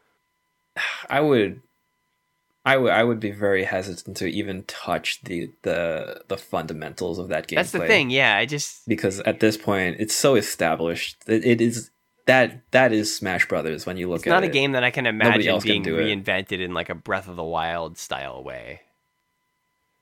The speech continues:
Speaker 1: And I think content-wise, mm, it'd be that, that, I mean, that'd be tricky. Like, maybe there's, like, a more focus on third-party characters.
Speaker 2: Yeah.
Speaker 1: But then that's just, it's more of, like, a kind of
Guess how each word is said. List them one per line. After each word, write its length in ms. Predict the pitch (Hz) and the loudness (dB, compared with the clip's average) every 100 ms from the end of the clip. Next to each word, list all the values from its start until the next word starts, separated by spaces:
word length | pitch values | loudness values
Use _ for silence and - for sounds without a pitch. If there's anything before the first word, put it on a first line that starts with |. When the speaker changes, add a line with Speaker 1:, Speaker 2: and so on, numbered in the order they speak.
| _ _ _ _ - | _ _ _ _ -8
Speaker 1:
And 80 | 104 | -4
I 60 | |
think 200 | - 160 | -2 -4
content-wise, 1160 | - 120 120 120 101 95 92 85 87 - - - _ _ _ | -2 -2 2 0 0 0 2 0 -2 -6 -12 -14 _ _ _
mm, 840 | 95 92 87 85 85 80 80 76 76 _ _ _ _ _ _ _ _ _ _ _ _ - | -12 -8 -6 -6 -6 -8 -8 -12 -16 _ _ _ _ _ _ _ _ _ _ _ _ -12
it'd 100 | 117 | -6
be 120 | 113 | -4
that, 320 | 82 101 - | 0 -2 0
that, 180 | 104 104 | 2 2
I 40 | 110 | 2
mean, 100 | 107 | 0
that'd 140 | 120 | 0
be 80 | 104 | -2
tricky. 360 | - 87 85 | -4 -4 -2
Like, 200 | 80 82 | -2 0
maybe 260 | - 107 104 | 2 2 4
there's, 180 | 98 95 | 2 0
like, 140 | 87 | -2
a 60 | 90 | 0
more 160 | 87 | -4
focus 560 | 85 92 85 90 90 - - | -2 -2 -2 -2 -4 -8 -10
on 480 | - 85 82 80 - - - _ _ _ | -6 -4 -2 -4 -10 -16 -20 _ _ _
third-party 520 | 80 92 - 95 98 | -6 -4 0 0 0
characters. 880 | - 98 98 104 98 98 - - - | 0 0 0 0 0 0 -6 -12 -10
Speaker 2:
Yeah. 320 | 110 95 87 - | -4 -2 -4 -2
Speaker 1:
But 240 | 82 76 | -2 -2
then 180 | 95 92 | -4 -2
that's 220 | 87 - | -2 -4
just, 200 | - 104 | -6 -8
it's 160 | 113 - | -8 -4
more 160 | 104 | -2
of, 80 | 98 | 0
like, 160 | 101 90 | -2 0
a 200 | 78 87 | -2 -2
kind 300 | - 87 80 | -6 -4 -4
of 160 | 78 | -6